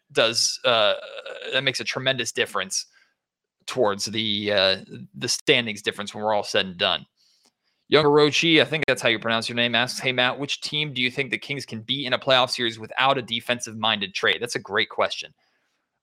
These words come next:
I think the Kings can beat a, a decent amount of teams in the playoffs. It, it also depends on how healthy those teams are. I think the Kings could beat, I really do think the Kings could beat the Warriors in a playoff series.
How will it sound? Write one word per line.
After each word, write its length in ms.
I 100
think 160
the 80
Kings 380
can 200
beat 300
a, 200
a 80
decent 380
amount 220
of 60
teams 400
in 120
the 60
playoffs. 580
It, 120
it 200
also 240
depends 360
on 200
how 220
healthy 260
those 200
teams 320
are. 260
I 100
think 200
the 160
Kings 480
could 240
beat, 560
I 100
really 360
do 280
think 460
the 80
Kings 280
could 140
beat 120
the 60
Warriors 360
in 60
a 40
playoff 240
series. 380